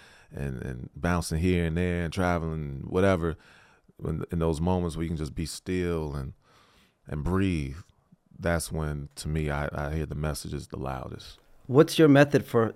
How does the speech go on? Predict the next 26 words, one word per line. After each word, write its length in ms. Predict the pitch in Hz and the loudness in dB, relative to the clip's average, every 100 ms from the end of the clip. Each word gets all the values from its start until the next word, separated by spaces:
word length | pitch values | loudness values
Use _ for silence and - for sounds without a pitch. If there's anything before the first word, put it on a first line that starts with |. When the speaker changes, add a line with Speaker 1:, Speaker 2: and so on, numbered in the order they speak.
| - | -2
Speaker 2:
tapping 400 | - 131 135 113 | 6 6 8 0
into 160 | 110 98 | 0 -4
stillness 500 | - 117 107 107 - | 0 2 4 0 0
when 160 | 117 | 2
you're 200 | 107 110 | 2 2
in 180 | 110 110 | 0 2
the 60 | 110 | 6
midst 300 | 107 120 - | 8 6 6
of 80 | 104 | 0
the 60 | |
chaos? 640 | 98 117 92 87 82 - - | 2 2 2 0 -6 -10 -6
Like 180 | 104 - | -4 0
when 100 | 107 | 6
you're 140 | 117 | 6
traveling, 580 | - 101 98 90 95 92 | 6 4 4 4 2 2
when 80 | 98 | 2
a 80 | 95 | 4
lot, 240 | 104 92 | 4 4
when 140 | 104 104 | 2 6
life 240 | 113 110 | 6 6
is 120 | 101 | 2
happening 480 | 110 104 - 98 90 | 4 2 2 -2 0
in 80 | 95 | 2
all 260 | 107 101 95 | 6 6 6
its 100 | - | 2
force, 560 | - 104 92 80 - | 0 2 0 -4 -14